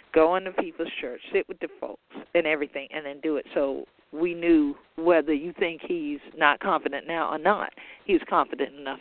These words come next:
then to do it. So he needs to stand trial. So it has been decided that he will stand trial. So today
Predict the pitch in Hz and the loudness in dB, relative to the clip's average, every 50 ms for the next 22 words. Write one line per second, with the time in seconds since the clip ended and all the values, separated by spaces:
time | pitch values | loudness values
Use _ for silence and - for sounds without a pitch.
0 | - 135 165 170 160 143 135 - 151 160 147 170 170 127 - - - - - - | -10 -6 -4 -2 -2 -4 -6 -10 -10 0 4 4 4 4 2 -2 -2 -2 -2 -2
1 | - - - _ _ - - 175 139 156 165 139 143 147 139 117 - 147 - - | -10 -20 -20 _ _ -2 2 2 2 2 0 -2 -2 -4 -8 -8 -10 -12 -8 -6
2 | - 135 123 123 131 - - 123 95 76 69 - _ _ - - - - - - | -6 -4 -4 -6 -8 -4 -2 -2 0 -2 -4 -8 _ _ -14 -12 -10 -10 -12 -12
3 | - - - - 160 151 151 175 185 165 165 190 - 226 247 254 233 247 - - | -12 2 4 4 4 4 4 4 6 6 6 4 2 0 -2 -2 -2 -6 -4 -2
4 | - 151 147 139 143 147 147 160 - _ _ _ _ _ _ _ _ 175 170 170 | -2 0 0 0 -2 -4 -4 -8 -10 _ _ _ _ _ _ _ _ 2 2 4
5 | - 254 294 285 330 403 427 - - - 156 123 113 - - 143 78 - - - | 2 0 0 2 2 0 0 0 -2 -6 -8 -8 -8 -8 -8 -8 -8 -8 -12 -16
6 | _ _ _ _ _ _ _ - - - 208 175 165 160 165 160 160 147 - - | _ _ _ _ _ _ _ -20 -4 0 2 4 4 4 4 2 0 -4 -6 -6
7 | - 190 147 - 175 175 175 180 180 - 226 156 | -6 -8 -4 2 4 6 6 6 4 2 0 -6